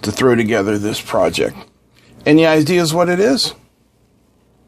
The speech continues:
Well, let's look a little bit closer. This is an Arduino R F field strength meter. And all we're using here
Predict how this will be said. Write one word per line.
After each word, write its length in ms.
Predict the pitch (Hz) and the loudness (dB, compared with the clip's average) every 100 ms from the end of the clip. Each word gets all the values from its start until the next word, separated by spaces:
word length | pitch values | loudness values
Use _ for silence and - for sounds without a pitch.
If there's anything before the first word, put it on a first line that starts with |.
| _ _ _ _ _ _ _ _ _ _ _ _ _ _ _ _ _ _ - | _ _ _ _ _ _ _ _ _ _ _ _ _ _ _ _ _ _ -8
Well, 100 | - | 0
let's 220 | 139 139 143 | 2 2 0
look 160 | 135 | 0
a 40 | 123 | 2
little 200 | 123 104 | 0 0
bit 180 | 101 | -6
closer. 460 | - 107 82 - - _ _ _ _ _ _ _ _ _ - - - - | -4 -2 -2 -4 -8 _ _ _ _ _ _ _ _ _ -20 -14 -14 -4
This 460 | 139 202 226 - - - | 2 4 4 0 -4 -2
is 400 | 160 156 147 - | 2 2 2 -2
an 200 | 143 131 | 0 0
Arduino 840 | - 147 135 131 165 185 196 208 139 _ _ _ _ _ - | 2 0 0 0 0 0 0 -2 -6 _ _ _ _ _ -6
R 280 | - 147 165 | 2 2 4
F 180 | 139 147 | 0 0
field 500 | - - 143 120 107 | -4 0 2 2 0
strength 480 | - - 107 92 - | -4 -2 -4 -4 -4
meter. 400 | 92 87 55 - _ _ - - - - _ _ _ _ _ - - | -2 -2 -4 -8 _ _ -20 -20 -20 -20 _ _ _ _ _ -20 -2
And 280 | 127 113 101 | 0 2 2
all 160 | 147 175 | 2 4
we're 120 | 185 | 2
using 360 | 170 175 156 165 | 2 0 0 0
here 400 | 151 170 175 | 0 0 -2